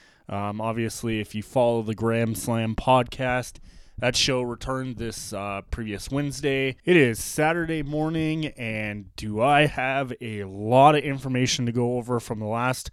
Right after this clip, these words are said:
two weeks, almost three weeks of, uh, no episodes. But man, a lot, a lot of news dropped over the last couple weeks, especially coming out of the Rocky Mountain Vibes camp.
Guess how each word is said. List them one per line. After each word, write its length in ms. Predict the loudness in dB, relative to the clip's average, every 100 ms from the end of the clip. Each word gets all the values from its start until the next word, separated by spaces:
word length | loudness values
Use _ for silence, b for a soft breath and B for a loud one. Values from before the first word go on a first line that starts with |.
| -2
two 160 | 6 8
weeks, 400 | 8 2 -4 -2
almost 340 | 2 0 2
three 200 | 2 4
weeks 260 | 2 0 0
of, 300 | -2 0 0
uh, 320 | 2 2 0 b b b -4
no 220 | 2 2
episodes. 720 | 2 0 2 4 6 4 2
But 280 | 2 2 2
man, 380 | 2 2 2 -2
a 140 | 0
lot, 280 | 2 2 2 -4 -12 -8
a 100 | -2
lot 260 | 6 6
of 40 | 6
news 300 | 6 4 2
dropped 420 | 4 6 6 4
over 180 | 0 0
the 60 |
last 300 | 0 0 -2
couple 300 | -4 -4 -4
weeks, 480 | -2 0 0 -4 -14 b b b
especially 1000 | -8 -6 -6 -6 0 0 2 0 -2 -2
coming 380 | -2 -2 0 -2
out 180 | -2 -2
of 140 | -2
the 200 | 0 0
Rocky 440 | 0 2 2 2 -4
Mountain 320 | -2 -4 -8
Vibes 560 | 0 4 4 2 -4 -6
camp. 480 | 0 2 2 0